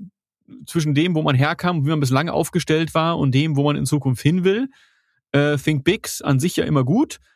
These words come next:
Und ich hab's gerade gesagt, vieles in der Strategie ist auch einfach sehr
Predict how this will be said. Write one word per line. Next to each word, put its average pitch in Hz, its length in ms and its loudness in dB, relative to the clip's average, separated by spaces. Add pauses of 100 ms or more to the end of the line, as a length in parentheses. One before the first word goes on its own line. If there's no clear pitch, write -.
(260)
Und 139 100 2
ich 139 60 6
hab's 156 160 -4
gerade 143 200 0
gesagt, 131 480 -2 (320)
vieles 180 360 0
in 165 120 -2
der 151 100 2
Strategie 147 480 0
ist 151 140 -2
auch 127 140 0
einfach 123 200 0
sehr 160 600 0